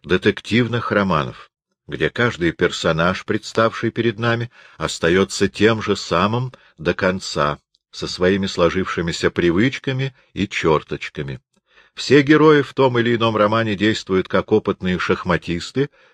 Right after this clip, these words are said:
в сложной шахматной партии. Мастер хорошо закрученного сюжета, Достоевский прекрасно умеет завладеть вниманием читателя, умело подводит его к развязкам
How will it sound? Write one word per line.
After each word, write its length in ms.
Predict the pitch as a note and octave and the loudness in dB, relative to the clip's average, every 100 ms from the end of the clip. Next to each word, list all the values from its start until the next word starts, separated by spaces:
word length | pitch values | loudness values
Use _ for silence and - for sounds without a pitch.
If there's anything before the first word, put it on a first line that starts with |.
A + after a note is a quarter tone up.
| _ | _
в 100 | - | -8
сложной 540 | D#2+ D#2 E2 - G#2 | 0 0 0 -2 -6
шахматной 680 | - D#2 C#2 - D2 - E2 | -2 -2 -2 -4 -14 -8 -8
партии. 520 | - C#2 - - B1+ _ _ _ _ _ _ _ _ _ _ _ | -6 -8 -8 -14 -16 _ _ _ _ _ _ _ _ _ _ _
Мастер 480 | - A2 A2 - A2 | -2 0 0 2 0
хорошо 420 | - G#2 G2+ A2+ | 4 4 4 2
закрученного 760 | G#2 G#2 - G#2+ - G2 G2 F#2+ | 2 2 2 -4 -2 -2 2 2
сюжета, 580 | - G2 G2 D3+ A#2 E2 _ _ _ _ | 2 0 2 2 0 -6 _ _ _ _
Достоевский 760 | D2+ D2+ - D#2+ A2+ B2+ - B2+ | -8 -8 -2 0 0 -2 -4 -2
прекрасно 580 | G#2+ - F2 F2+ - | -2 0 0 0 -2
умеет 380 | C#3 C3+ C#3 C3+ | -4 -2 -2 -2
завладеть 580 | E2 E2+ F2 D#2+ F#2 - | -2 2 2 2 0 0
вниманием 560 | E2+ D#2 D#2 D2 C#2 B1+ | -4 0 0 0 -6 -8
читателя, 640 | - - E2 - G#2+ B2 _ _ _ _ - | -8 0 0 0 -6 -8 _ _ _ _ -4
умело 420 | F#2+ C#3+ E3+ C3 | 0 4 6 6
подводит 560 | A2+ G2 E2+ F2+ E2+ | 4 2 0 0 0
его 420 | - D2+ D2 D2 - _ _ | -4 -2 0 0 -2 _ _
к 60 | E2+ | -2
развязкам 800 | D2 C2+ C#2 C#2+ - - A#2+ | -2 0 0 0 -2 -6 -6